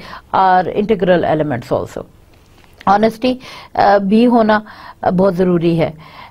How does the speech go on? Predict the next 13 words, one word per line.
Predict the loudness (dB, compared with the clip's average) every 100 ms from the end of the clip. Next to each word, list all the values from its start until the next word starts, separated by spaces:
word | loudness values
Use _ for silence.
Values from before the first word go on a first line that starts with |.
| -4
And, | 2 4 2 0 -4
uh, | 0 2 2 0
as | 0 0 0 -2
are | 0 2 2
the, | 0 -4
uh, | -2 -4
willingness | 0 0 2 2 0 0
of | 0
members | 2 2 0
to | -2
share | -4 0 2
their | 2 0
feelings | 0 0 0 0 -4